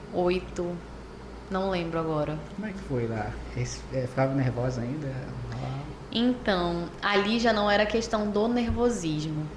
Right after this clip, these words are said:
Speaker 1: Chegou uma fase que eu fui, eu fui pro grupo Rede Amazônica no início da minha carreira, então eu queria muito aquela experiência.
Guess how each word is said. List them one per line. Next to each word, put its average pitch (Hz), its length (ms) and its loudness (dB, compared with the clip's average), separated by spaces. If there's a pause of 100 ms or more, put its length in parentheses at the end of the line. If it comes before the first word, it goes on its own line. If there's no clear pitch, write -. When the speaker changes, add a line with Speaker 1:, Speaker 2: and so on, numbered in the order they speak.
(200)
Speaker 1:
Chegou 233 240 4
uma 240 200 4
fase 185 540 4
que 170 640 -2 (1000)
eu 220 120 4
fui, 262 200 4 (160)
eu 240 80 4
fui 254 180 4
pro 262 180 4
grupo 233 300 4
Rede 196 240 4
Amazônica 185 640 2
no 196 80 2
início 180 260 0
da 196 60 4
minha 190 140 2
carreira, 190 460 4
então 202 220 4
eu 196 100 4
queria 196 280 4
muito 226 320 2
aquela 240 200 2
experiência. 214 760 0